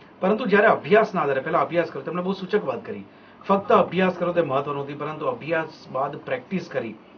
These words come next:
પચીસ હજાર જેટલા હાથ જોયા બાદ તેઓ તે તારણ પર આવ્યા કે ખરેખર આની પાછળ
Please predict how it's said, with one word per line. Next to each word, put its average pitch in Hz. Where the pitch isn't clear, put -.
પચીસ 208
હજાર 165
જેટલા 156
હાથ 147
જોયા 135
બાદ 151
તેઓ 247
તે 220
તારણ 170
પર 170
આવ્યા 151
કે 156
ખરેખર 170
આની 156
પાછળ 143